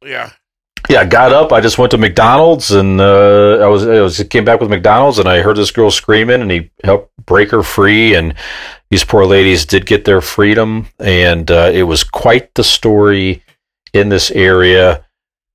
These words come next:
Speaker 2: Terrible stuff. You know, not a very nice story, but it was at least glad that they, you know, that they, that they were freed by some good Samaritans in the area, and then they arrested Castro, and then he wound up, uh, killing himself, I think, in prison, if I'm not mistaken. But, uh,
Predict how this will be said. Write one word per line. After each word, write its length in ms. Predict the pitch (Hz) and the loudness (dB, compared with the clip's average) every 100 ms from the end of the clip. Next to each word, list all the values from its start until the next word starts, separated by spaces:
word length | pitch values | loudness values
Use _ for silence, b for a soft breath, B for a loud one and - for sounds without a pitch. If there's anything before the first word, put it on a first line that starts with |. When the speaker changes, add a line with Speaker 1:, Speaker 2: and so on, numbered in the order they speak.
| - | -6
Speaker 2:
Terrible 500 | - 120 127 123 113 | 0 2 2 2 0
stuff. 800 | - - 98 98 95 - - - | -2 0 2 2 0 -4 -14 -8
You 100 | 101 | -2
know, 180 | 87 85 | 0 0
not 220 | 85 101 | 0 0
a 120 | 95 | 0
very 220 | 85 90 87 | 0 -2 0
nice 280 | 87 87 - | -2 -2 -6
story, 360 | - 90 90 | -6 -2 0
but 100 | 82 | 0
it 40 | 82 | 0
was 160 | 80 | 0
at 60 | 85 | -4
least 300 | 85 90 - | -4 -4 -6
glad 340 | 92 87 85 82 | -2 0 0 -2
that 140 | 76 | -6
they, 260 | 82 80 80 | -4 -4 -4
you 220 | 85 90 | -6 -6
know, 80 | 78 | -4
that 200 | 76 73 | -4 -4
they, 260 | 82 80 | -4 -4
that 140 | 76 71 | -6 -6
they 140 | 85 | -6
were 160 | 78 76 | -6 -8
freed 520 | - 92 85 85 80 | -6 -2 0 -2 -2
by 240 | 85 82 | 0 0
some 220 | - - 85 | -2 -4 -6
good 120 | 85 | -4
Samaritans 760 | - 78 80 80 - 85 78 78 | -4 -4 -2 -2 -4 -6 -6 -6
in 80 | |
the 160 | 76 76 | -6 -6
area, 500 | 82 82 82 80 82 B B B B B - | -2 0 0 0 -2 B B B B B -4
and 160 | 85 | -2
then 200 | 82 80 | -2 -2
they 200 | 82 82 | 0 0
arrested 440 | 85 87 85 - 76 | 0 0 -2 -4 -4
Castro, 680 | 95 87 - - 87 92 | -2 0 -2 -4 0 0
and 100 | 82 | 0
then 80 | 78 | -4
he 120 | 82 | -6
wound 320 | 85 85 85 | -4 -2 -2
up, 200 | 80 76 | -2 -2
uh, 180 | 82 78 | -2 -2
killing 280 | 76 104 110 | -2 -2 -2
himself, 380 | 78 71 80 76 | -4 -4 -4 -2
I 80 | 78 | -4
think, 140 | 87 | -4
in 120 | 73 67 | -6 -8
prison, 400 | - 104 85 67 | -4 -2 -2 -6
if 340 | - _ - | -10 _ -10
I'm 80 | 80 | -6
not 160 | 80 82 | -6 -6
mistaken. 560 | - 85 80 - 67 | -8 -4 -6 -6 -8
But, 340 | 67 73 71 - | -6 -6 -6 -4
uh, 220 | 73 | -2